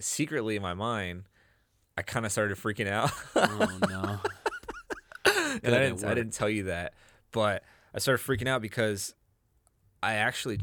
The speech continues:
Speaker 1: looked at it, and I closed all the applications.
Speaker 2: Yeah.
Speaker 1: And, uh, you can't really just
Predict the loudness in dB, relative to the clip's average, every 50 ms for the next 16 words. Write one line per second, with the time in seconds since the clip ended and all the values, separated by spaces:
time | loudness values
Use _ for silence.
0 | -6 -4 -2 -2 -2 -2 -2 -8 -8 -8 -8 -10 -12 -14 -16 _ _ _ _ _
1 | _ _ _ _ _ _ _ _ -6 -4 -2 -2 -2 -2 -2 -4 -4 -6 -6 -6
2 | -8 -8 -10 -10 -14 -16 _ _ _ _ _ _ _ _ _ _ _ _ _ _
3 | -2 -2 -2 -2 -4 -6 -2 0 2 2 4 2 2 0 -2 -4 -6 -8 -6 -4
4 | -4 -2 -2 -4 -4 -4 -4 -4 -6 -8 -10 -6 -4 -4 -4 -4 -6 -10 -12 -12
5 | -14 -14 -14 -14 -14 -16 -16 _ _ _ _ _ -20 -20 -20 -20 -20 -20 _ _
6 | _ _ _ _ _ _ -8 -6 -4 -4 -2 -4 -4 -6 -4 -4 -4 -2 -2 -2
7 | -2 -4 -4 -6 -8 -10 -10 -8 -6 -6 -6 -6 -4 -4 -2 0 0 -2 -2 -6
8 | -10